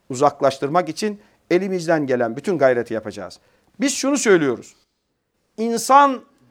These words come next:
insani değerlerle mücehhez olduğu zaman, ön yargılar ortadan kalktığı zaman bir insanın Gazze'de olan dramın karşısında sessiz kalması mümkün değil değerli kardeşlerim.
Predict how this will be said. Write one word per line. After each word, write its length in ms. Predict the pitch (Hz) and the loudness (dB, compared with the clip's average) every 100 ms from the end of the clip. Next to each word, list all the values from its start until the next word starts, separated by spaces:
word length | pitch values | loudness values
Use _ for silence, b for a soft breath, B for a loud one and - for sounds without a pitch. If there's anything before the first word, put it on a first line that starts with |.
| _ _ - | _ _ -4
insani 720 | 196 202 - 208 220 277 269 | -2 0 4 6 6 4 2
değerlerle 680 | 214 196 196 220 240 208 160 | 4 4 4 6 6 6 2
mücehhez 560 | 147 135 165 185 180 | 0 2 4 4 2
olduğu 320 | 156 143 165 | -2 -2 -2
zaman, 400 | 165 143 120 135 - _ _ _ _ _ - | 0 0 0 -4 -10 _ _ _ _ _ 0
ön 220 | 233 294 | 2 2
yargılar 680 | 277 240 220 185 208 240 240 | 0 2 0 0 4 4 4
ortadan 540 | 196 175 175 180 202 202 | 0 0 0 0 0 -4
kalktığı 480 | - 165 - 196 | 0 0 0 -8
zaman 460 | 165 147 165 208 214 _ _ _ _ - | -4 -2 0 -2 -4 _ _ _ _ -6
bir 180 | 190 311 | -2 0
insanın 640 | 311 269 247 220 180 131 _ _ _ | -2 -2 0 0 -2 -6 _ _ _
Gazze'de 480 | - 202 226 269 240 | 2 2 2 0 4
olan 460 | 247 220 202 175 120 | 4 4 2 0 0
dramın 380 | 180 196 196 160 | 4 4 2 -4
karşısında 680 | - 202 208 180 180 151 | 4 4 4 -2 -4 -2
sessiz 440 | 147 - 190 - 214 | -2 -2 -4 -6 -4
kalması 420 | 175 170 165 165 | 0 0 0 -2
mümkün 320 | 156 143 151 | -4 -4 -4
değil 200 | 131 107 | -4 -2
değerli 220 | 123 123 | 0 0
kardeşlerim. 480 | 120 101 - - - | -2 -8 -8 -18 -20